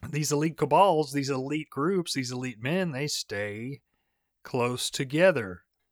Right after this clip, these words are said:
So while they keep us fighting with one another,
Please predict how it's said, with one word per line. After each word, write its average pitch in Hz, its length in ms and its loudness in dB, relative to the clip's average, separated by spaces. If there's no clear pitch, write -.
So 151 220 4
while 170 380 10
they 175 260 2
keep 165 440 -4
us 156 380 6
fighting 151 480 2
with 120 180 -6
one 117 180 -2
another, 107 500 -6